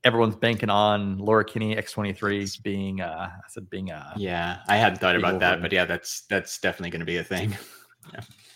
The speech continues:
Speaker 1: Yep. Uh, X-Men number four, which is the first appearance of Omega Red. Omega Red's yet to
Speaker 2: Ah,
Speaker 1: make
Speaker 2: okay.
Speaker 1: his, like I said,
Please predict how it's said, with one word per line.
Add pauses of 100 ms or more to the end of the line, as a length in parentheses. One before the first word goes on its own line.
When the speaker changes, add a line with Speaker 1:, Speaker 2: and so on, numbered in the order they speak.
Speaker 1:
Yep. (560)
Uh, (200)
X-Men
number
four, (180)
which
is
the
first
appearance
of
Omega
Red. (100)
Omega
Red's
yet
to
Speaker 2:
Ah,
Speaker 1:
make
Speaker 2:
okay.
Speaker 1:
his,
like
I
said,